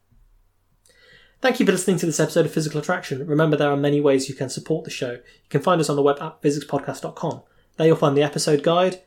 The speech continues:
with all of our previous shows that you can listen to. Pick out something you like from the archives there and enjoy that. If any of those shows interest you, or you think they'll interest a friend, please do tell them about that. I really appreciate that. On the website, you'll also find the contact form.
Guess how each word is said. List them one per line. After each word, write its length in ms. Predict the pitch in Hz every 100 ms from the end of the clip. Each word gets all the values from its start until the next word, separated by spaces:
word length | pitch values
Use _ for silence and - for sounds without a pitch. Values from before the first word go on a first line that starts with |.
| _
with 140 | 139
all 140 | 139 139
of 120 | 135
our 200 | 120 120
previous 380 | - 156 156 147
shows 300 | 156 147 143
that 80 | 160
you 80 |
can 100 | 139
listen 220 | 143 143 135
to. 260 | 143 135 - _ _ _ _ _
Pick 160 | - 151
out 120 | 139
something 220 | 143 135
you 60 | 131
like 180 | 127 135
from 120 | 127
the 80 | 123
archives 360 | 120 131 120
there 220 | 139 131 156
and 100 | 131
enjoy 280 | 120 123
that. 260 | 127 135 - _ _ _ _ _ _ _
If 180 | 170 151
any 200 | 165 156
of 60 | 156
those 180 | 151
shows 240 | 143 160 147
interest 320 | 160 156 -
you, 240 | 196 247
or 140 | 160 127 - -
you 120 | 135
think 160 | 151
they'll 120 | 151 131
interest 280 | 131 - -
a 20 |
friend, 320 | 151 147 143
please 240 | 156 147
do 160 | - 135
tell 240 | - 143
them 180 | 139 135
about 280 | 139 127 143
that. 220 | 127 - -
I 80 | 127
really 240 | 135 135
appreciate 400 | 131 131 139 151
that. 320 | 131 - - - - - _ _ -
On 80 | 147
the 60 |
website, 280 | 170 170 165
you'll 100 | 160
also 180 | 160 -
find 160 | 156
the 40 | 151
contact 320 | 202 185 -
form. 340 | 170 165 160